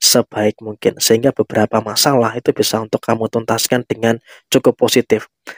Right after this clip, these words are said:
terkait dengan situasi yang kamu rasakan. Dan kemudian juga di posisi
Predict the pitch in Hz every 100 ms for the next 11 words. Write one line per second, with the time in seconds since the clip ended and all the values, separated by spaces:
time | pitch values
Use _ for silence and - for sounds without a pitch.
0 | _ - 120 120 123 120 110 107 113 -
1 | 110 107 - 113 104 107 107 104 107 -
2 | 104 - 104 - 110 107 117 117 143 143
3 | - 110 - 120 - 113 113 - 113 110